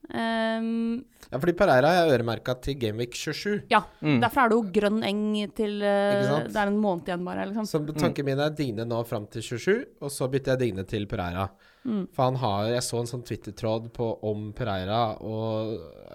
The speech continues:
Speaker 2: altså, han er jo, for det første så har han jo prestert dritbra allerede. Eh, Leicester er gjerrige defensivt, de har veldig bra motstand.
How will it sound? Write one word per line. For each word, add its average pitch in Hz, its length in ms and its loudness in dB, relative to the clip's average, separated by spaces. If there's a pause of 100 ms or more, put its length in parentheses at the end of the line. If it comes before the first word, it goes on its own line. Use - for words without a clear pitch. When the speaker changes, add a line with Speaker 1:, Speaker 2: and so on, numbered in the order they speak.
(100)
Speaker 2:
altså, 110 480 -4 (840)
han 135 120 -2
er 107 200 0
jo, 131 320 2
for 131 140 -6
det 135 80 -6
første 139 220 -2
så 196 100 2
har 147 80 6
han 110 100 0
jo 110 80 -2
prestert 110 380 -4
dritbra 101 380 -4
allerede. 95 400 -2 (220)
Eh, 117 340 -4
Leicester 110 320 -4
er 107 80 0 (160)
gjerrige 95 180 -6
defensivt, 101 640 -6 (120)
de 113 80 -6
har 110 80 -2
veldig 101 160 0
bra 101 120 0
motstand. 135 460 -2